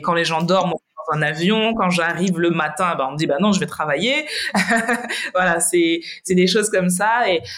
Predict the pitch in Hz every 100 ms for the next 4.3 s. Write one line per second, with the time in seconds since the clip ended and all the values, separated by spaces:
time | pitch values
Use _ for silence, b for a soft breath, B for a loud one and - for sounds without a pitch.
0 | B - 160 170 180 175 208 208 175 175
1 | 160 151 - 226 254 254 - B 156 170
2 | 165 160 - 190 220 190 - 180 170 156
3 | 160 165 175 180 160 - 160 160 180 165
4 | - 196